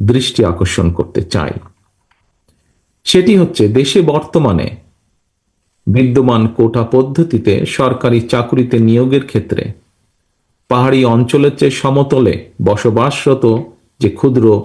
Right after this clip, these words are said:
জনগোষ্ঠীর সদস্য রয়েছেন, এই সদস্যদের নিয়োগ প্রক্রিয়া আমি যতটুকু জেনেছি তুলনামূলকভাবে জটিল,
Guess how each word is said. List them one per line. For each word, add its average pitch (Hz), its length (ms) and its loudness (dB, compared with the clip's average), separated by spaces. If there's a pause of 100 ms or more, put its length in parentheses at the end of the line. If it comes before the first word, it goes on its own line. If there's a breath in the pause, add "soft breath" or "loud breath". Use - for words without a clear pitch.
(360)
জনগোষ্ঠীর 123 640 0
সদস্য 110 340 0 (160)
রয়েছেন, 117 340 0 (960)
এই 160 160 4 (120)
সদস্যদের 175 580 2 (540)
নিয়োগ 160 360 2 (160)
প্রক্রিয়া 165 400 2 (640)
আমি 170 180 2
যতটুকু 127 480 0
জেনেছি 101 440 0 (560)
তুলনামূলকভাবে 110 1000 2 (500)
জটিল, 110 520 2